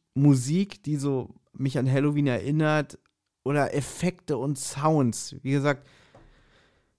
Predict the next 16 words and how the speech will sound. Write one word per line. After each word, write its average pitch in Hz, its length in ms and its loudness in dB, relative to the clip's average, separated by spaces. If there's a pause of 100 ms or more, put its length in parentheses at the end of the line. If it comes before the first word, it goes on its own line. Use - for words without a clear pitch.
(640)
Karl 147 240 0
kriegt 147 200 -4
sich 139 180 -4
hin, 147 140 4
wie 143 60 6
ein 139 100 4
Werwolf 160 400 4
zu 156 160 -2
heulen 156 440 2 (140)
und 135 140 -4
alle 131 200 2
anderen. 139 300 0
Also 127 320 -6
wirklich, 147 300 -8
da 139 120 -2
ist 131 340 -6